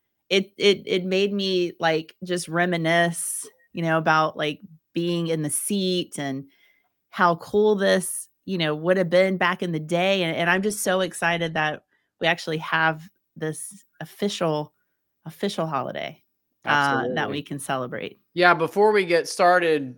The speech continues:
Speaker 2: and rolling on the live, 'cause this is our technical cold open,
Speaker 1: <laughs> Yeah.
Speaker 2: you know, we, we looked at what other competing holidays are on this day, and we figured we'd be
Speaker 1: <laughs>
Speaker 2: fine since it's National Toothache Day.
Speaker 1: <laughs>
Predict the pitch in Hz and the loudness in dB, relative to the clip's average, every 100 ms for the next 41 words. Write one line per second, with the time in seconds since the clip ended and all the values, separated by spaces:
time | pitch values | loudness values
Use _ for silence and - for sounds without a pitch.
0 | _ 143 135 139 156 151 139 131 120 127 | _ -6 -2 2 2 2 -2 -4 -4 -2
1 | 127 107 120 - 113 120 - 117 113 107 | -2 -4 -8 -10 -10 -10 -10 -6 -6 -4
2 | 143 123 120 110 - 127 120 110 101 101 | -4 -4 -8 -8 -4 0 0 -2 -6 -8
3 | 101 104 113 - 196 - 226 214 - 170 | -8 -4 -6 -6 -12 -8 -8 -6 0 0
4 | 151 - 147 143 135 127 123 151 147 156 | 0 -2 0 2 2 0 -4 -6 -8 -8
5 | - 147 147 170 - 170 143 151 156 151 | -4 -2 2 2 2 0 2 2 2 0
6 | 147 123 - 151 143 120 135 139 127 123 | -4 -12 -6 -2 -2 0 0 0 0 -2
7 | 120 117 127 120 110 - 113 110 104 _ | -2 -4 -4 -4 -6 -6 -6 -6 -8 _
8 | _ 123 123 127 120 170 147 139 135 127 | _ -8 -6 -6 -2 0 0 0 -2 -4
9 | 113 - 175 123 113 - _ _ _ - | -4 0 0 0 -4 -12 _ _ _ -14
10 | 262 233 _ 156 147 147 135 - 135 139 | -14 -16 _ 0 0 0 -6 -4 2 2
11 | 147 147 135 - 165 170 113 98 - 104 | 2 -2 -4 -2 -4 0 -2 -4 -6 -4
12 | 117 120 _ - | -4 -8 _ -6